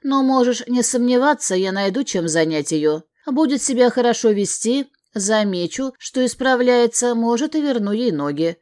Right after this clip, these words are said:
лет через сто. А будет артачиться, что ж, у тебя осталось два сына.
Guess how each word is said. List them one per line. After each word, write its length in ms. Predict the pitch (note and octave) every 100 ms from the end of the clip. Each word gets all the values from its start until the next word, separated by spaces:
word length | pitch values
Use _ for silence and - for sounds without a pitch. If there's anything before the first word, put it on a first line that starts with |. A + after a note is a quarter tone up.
| _ _
лет 240 | D#4 D4+ -
через 320 | C#4 B3 -
сто. 340 | - D3 D#3 - _ -
А 160 | F3
будет 340 | F3+ F#3 F#3+ G3
артачиться, 920 | F#3+ - - - F#3 - E3 D3+ -
что 300 | - - A#3
ж, 200 | D#3+ - - -
у 100 | C#4+
тебя 320 | C#4+ C4 C4
осталось 460 | B3 C4+ B3 B3 G#3+
два 220 | A#3+ B3
сына. 480 | - D#4 G#3 D3